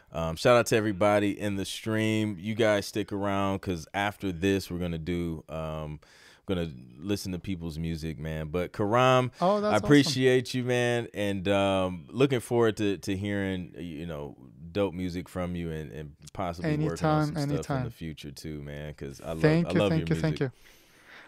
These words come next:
Speaker 2: Oh, me too, me too. It's, it's, it's, uh, it's been really, really amazing, uh, also knowing you,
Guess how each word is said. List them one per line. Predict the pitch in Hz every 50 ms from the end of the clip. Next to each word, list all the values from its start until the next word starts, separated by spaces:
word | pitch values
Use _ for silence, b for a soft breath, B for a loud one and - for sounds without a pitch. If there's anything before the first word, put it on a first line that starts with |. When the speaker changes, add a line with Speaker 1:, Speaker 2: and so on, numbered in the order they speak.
| B -
Speaker 2:
Oh, | 165 170 185 190 190 190 180
me | 170 185 196 190
too, | - - 226 214 220 208
me | 190 185 180 -
too. | - - 196 165 143 143
It's, | 139 - -
it's, | 165 151 - - -
it's, | 190 147 - - - - - _ -
uh, | 175 147 143 143 143 151 - _ _ _ _ _ _
it's | 175 156 131 - -
been | - - 160 156 156
really, | 151 160 175 180 180 165
really | 156 156 151 151 147 143
amazing, | 139 135 139 143 139 131 143 139 139 135 139 143 -
uh, | 151 135 131 127 123 127
also | 139 135 131 - - 135 127 123 127 - -
knowing | 135 135 139 147 156 147 139
you, | 127 123 117 110 110 110